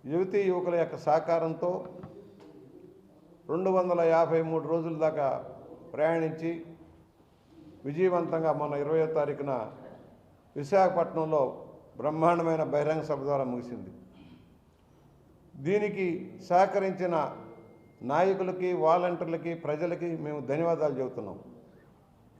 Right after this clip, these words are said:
తప్పుడు కేసుల్లో పెట్టి చంద్రబాబు గారిని జైలుకు పంపించిన మొక్కవోని ధైర్యంతో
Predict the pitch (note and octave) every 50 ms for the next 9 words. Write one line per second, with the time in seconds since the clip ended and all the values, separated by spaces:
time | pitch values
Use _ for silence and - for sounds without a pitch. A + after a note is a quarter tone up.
0 | - _ - _ - _ _ _ _ _ - D#3+ E3 E3 G3+ G#3+ G#3+ G3+ G3+ G3+
1 | G3 F#3 G3 G3 F#3+ F#3 F#3+ - - F3+ F3 F3+ - F#3 F#3+ F#3 F3+ - - -
2 | - - - - - - E3 F3+ F#3 F#3+ G3 F#3 F#3+ F#3 F#3 F3+ F#3 F3 F#3 F3+
3 | E3+ E3 E3 D#3+ C#3 D3 D#3+ E3+ F3 F3 E3+ D3+ E3 E3 E3 E3 E3 D#3+ E3+ E3
4 | D#3 D3+ C#3 B2+ A2+ - - - - - - - - - - - - - - D#3
5 | F3+ F3 - - G3+ G3+ G3+ G#3 G#3 G3+ F#3 D#3 E3+ E3+ F3+ E3+ F#3 F#3 F3+ F#3
6 | F#3+ F3+